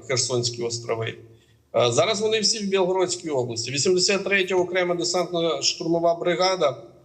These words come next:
яка діяла в районі Іванівського, Клещіївки, Андріївки, це, е, Краматорський напрямок, її відправили ще в травні, е,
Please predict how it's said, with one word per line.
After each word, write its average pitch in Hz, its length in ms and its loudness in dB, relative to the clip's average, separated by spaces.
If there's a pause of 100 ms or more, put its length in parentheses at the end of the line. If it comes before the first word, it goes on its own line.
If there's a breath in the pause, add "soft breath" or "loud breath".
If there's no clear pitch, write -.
(120)
яка 156 360 2
діяла 147 360 0
в 135 60 -2
районі 143 340 -2
Іванівського, 143 640 -2
Клещіївки, 139 560 -2
Андріївки, 131 720 0 (340)
це, 135 420 2
е, 135 140 2
Краматорський 139 600 -2
напрямок, 120 560 -2
її 143 220 2
відправили 139 760 0
ще 127 260 -2
в 123 140 -8
травні, 135 420 2
е, 120 100 -6